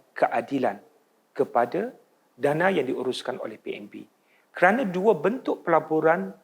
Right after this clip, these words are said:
berbeza adalah tidak adil untuk mempunyai satu garis panduan yang sama. Sebagai contoh, pelaburan di P M B ataupun dana-dana unit amanah yang ditawarkan oleh S M B ini, kalau kita lihat,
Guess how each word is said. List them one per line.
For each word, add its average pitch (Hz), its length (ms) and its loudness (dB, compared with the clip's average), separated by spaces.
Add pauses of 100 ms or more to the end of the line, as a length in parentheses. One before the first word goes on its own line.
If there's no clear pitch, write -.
(200)
berbeza 117 880 0 (480)
adalah 202 400 2
tidak 165 320 2
adil 147 320 -4
untuk 147 320 -4
mempunyai 131 800 -12
satu 151 480 -2
garis 135 320 -4
panduan 120 480 -8
yang 107 100 -20
sama. 110 380 -12 (720)
Sebagai 120 420 0
contoh, 156 560 0 (880)
pelaburan 175 480 4
di 170 80 -4
P - 160 0
M 156 100 -4
B 143 300 -4
ataupun 147 640 -2
dana-dana 135 640 2
unit 135 240 -2
amanah 131 420 -2 (320)
yang 135 140 4
ditawarkan 143 580 2
oleh 147 160 0
S - 160 -4
M 143 160 -4
B 135 160 -2
ini, 123 160 -6
kalau 139 160 2
kita - 160 -6
lihat, 143 400 -4